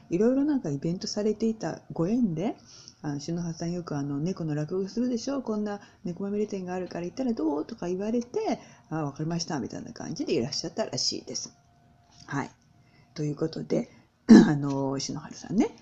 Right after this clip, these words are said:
あの、まだね、あの、落語家に二十六歳の時になったんですって、あの、転職ね、すごい華麗なる転職なさって、で、まだ十四年ぐらいっておっしゃってたので、多分四十歳ぐらいだと思います。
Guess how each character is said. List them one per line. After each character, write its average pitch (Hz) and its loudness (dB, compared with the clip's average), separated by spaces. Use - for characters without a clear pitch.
あ 143 -2
の、 135 -4
ま 208 -2
だ 165 -2
ね、 135 -4
あ - -8
の、 - -10
落 - -6
語 226 -4
家 - -2
に 202 -2
二 415 -2
十 208 0
六 160 -2
歳 262 -2
の 202 0
時 - -8
に 139 -4
な 139 -4
っ 135 -12
た 113 -10
ん 110 -8
で 113 -10
す - -18
っ - -20
て、 175 -2
あ 131 -4
の、 113 -6
転 139 -4
職 - -8
ね、 196 -4
す - -8
ご 135 -8
い - -8
華 - -8
麗 147 -4
な 131 -4
る 123 -8
転 123 -10
職 - -14
な - -12
さ - -16
っ - -20
て、 - -4
で、 185 0
ま 226 -2
だ 196 -2
十 165 -4
四 320 0
年 381 -6
ぐ 392 2
ら 233 0
い 135 -2
っ - -6
て - -8
お 135 -2
っ - -8
し - -8
ゃ 143 -6
っ - -8
て - -10
た - -12
の - -8
で、 247 -2
多 254 -6
分 190 -6
四 202 -4
十 208 -4
歳 202 -6
ぐ 180 -4
ら 151 -6
い - -10
だ - -10
と - -14
思 - -10
い - -12
ま - -10
す。 - -16